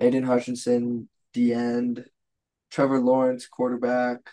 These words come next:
Taron Johnson, cornerback,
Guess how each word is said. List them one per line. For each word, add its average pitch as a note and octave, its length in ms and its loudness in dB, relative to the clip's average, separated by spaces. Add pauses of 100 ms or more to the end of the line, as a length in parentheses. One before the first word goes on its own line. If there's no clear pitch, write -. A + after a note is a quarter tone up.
(760)
Taron C4 320 4
Johnson, A#3+ 920 -4
cornerback, B3 640 0